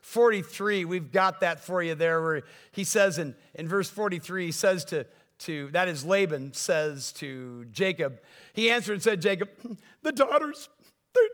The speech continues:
these are my daughters. The children are my children. The flocks are my flocks, and all that you see is mine. What can I do this day for these my daughters?" He's messed with them too, by the way. "Or for their children and, uh, wh-, whom they've born. Come,"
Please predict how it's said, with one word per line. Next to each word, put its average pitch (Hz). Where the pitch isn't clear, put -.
these 320
are 269
my 254
daughters. 269
The -
children 302
are 277
my 285
children. 294
The 311
flocks 311
are 269
my 262
flocks, 254
and 294
all 311
that 320
you 294
see 294
is 247
mine. 247
What 349
can 302
I 277
do 277
this 254
day 262
for 277
these 277
my 202
daughters?" 226
He's 165
messed 151
with 123
them 120
too, 147
by 110
the 95
way. 101
"Or 311
for 254
their 247
children 254
and, 220
uh, 214
wh-, 220
whom 226
they've 214
born. 220
Come," 285